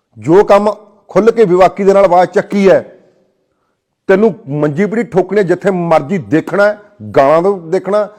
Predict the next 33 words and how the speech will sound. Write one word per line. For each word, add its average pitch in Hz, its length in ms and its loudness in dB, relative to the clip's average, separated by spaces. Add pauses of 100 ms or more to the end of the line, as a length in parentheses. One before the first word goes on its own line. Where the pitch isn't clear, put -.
(220)
ਤੇਰੀ 185 160 -4
ਉਹ 220 280 2
ਹਾਲਾਤ 185 260 0
ਕਰੂੰ, 202 180 -4
ਕਿਉਂਕਿ 220 220 -8
ਮੈਂ 165 320 -6
ਆਪਣੇ 175 280 -8
ਆਪ 160 140 -6
ਤੇ 156 100 -12
ਮੈਨੂੰ 156 220 -10
ਬੜੇ 147 180 -4
ਸਿਰਤ 131 320 -8
ਬੰਦੇ 135 240 -8
ਸੁਣਦੇ 123 280 -10
ਨੇ, 139 80 -10
ਮਾਵਾਂ 123 260 -8
ਭੈਣਾਂ 113 240 -10
ਸੁਣਦੇ 117 280 -16
ਨੇ। 156 120 -16 (300)
ਪਹਿਲਾਂ 196 240 -2
ਅਸੀਂ 160 140 -6
ਗਾਲਾਂ 139 220 0
ਗੂਲਾਂ 135 200 -4
ਬਹੁਤ 156 300 -6
ਕੱਢਦੇ 139 300 -6
ਸੀਗੇ, 147 180 -10
ਅਸੀਂ 160 120 -10
ਉਸ 151 180 -14
ਤੋਂ 160 100 -8
ਬਾਜ 110 480 -4
ਤਾਂ 123 160 -10
ਆਏ 113 80 -8
ਹਾਂ। 104 100 -14